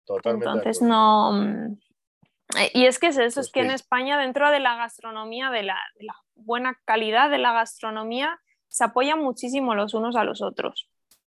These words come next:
Speaker 2: Entonces,
Speaker 1: Sí,
Speaker 2: tenemos que,
Speaker 1: sí, sí.
Speaker 2: tenemos que traer eso un poquito con nosotros también.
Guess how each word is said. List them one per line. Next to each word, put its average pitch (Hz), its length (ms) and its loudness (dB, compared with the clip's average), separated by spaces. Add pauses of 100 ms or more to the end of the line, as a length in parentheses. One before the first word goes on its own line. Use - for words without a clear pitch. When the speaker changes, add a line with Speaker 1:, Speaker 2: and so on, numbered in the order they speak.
(400)
Speaker 2:
Entonces, 226 340 6
Speaker 1:
Sí, - 40 -12
Speaker 2:
tenemos 240 340 4
que, 294 200 4
Speaker 1:
sí, 202 80 -4
sí. - 120 -12
Speaker 2:
tenemos 262 340 2
que 370 120 2
traer 285 260 4
eso 320 160 -4
un 277 80 -10
poquito 220 340 -8
con 196 120 -2
nosotros 202 400 -10
también. - 440 -14